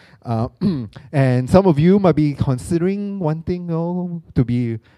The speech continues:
become members of F C C. Uh, um, just, just talk to us, lah. Uh, I think that, uh, welcome people to, to join. Um, and, uh, we are closing the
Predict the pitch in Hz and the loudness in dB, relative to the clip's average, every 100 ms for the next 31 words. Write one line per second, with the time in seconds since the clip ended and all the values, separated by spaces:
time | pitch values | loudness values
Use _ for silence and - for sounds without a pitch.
0 | - 139 160 147 135 151 151 123 131 123 | -6 -2 0 0 0 0 0 0 -2 -4
1 | 147 131 156 147 147 135 113 98 101 104 | -8 -6 -4 -2 0 0 -2 -2 -4 -4
2 | 101 107 110 113 - _ _ _ _ 104 | -6 -8 -10 -10 -18 _ _ _ _ -8
3 | 95 98 98 _ - 151 - 139 - - | -6 -8 -12 _ 0 0 -2 -12 -4 0
4 | 208 - 151 127 123 127 110 85 85 - | 0 0 -2 0 0 -2 -8 -10 -10 -14
5 | 110 92 90 107 113 110 139 143 110 98 | -10 -8 -10 -8 -6 -4 -6 -4 -4 -2
6 | 127 98 95 90 92 98 110 127 127 - | -4 -2 -4 -6 -6 -4 2 2 2 -2
7 | 135 120 113 107 117 110 - 92 92 - | -4 -4 -6 -4 -2 -2 -2 -4 -6 -2
8 | 104 92 110 92 110 214 254 - _ _ | -2 -2 -6 -6 -6 -12 -14 -20 _ _
9 | - 104 95 92 98 110 101 92 92 92 | -6 -2 -2 -2 -4 -6 -4 -4 -6 -10
10 | 95 95 92 90 90 92 117 117 107 - | -8 -6 -4 -4 -6 -8 -2 0 2 6
11 | 127 120 143 143 139 - 117 98 95 92 | 6 6 2 -6 -12 -2 2 4 2 0
12 | 87 | -2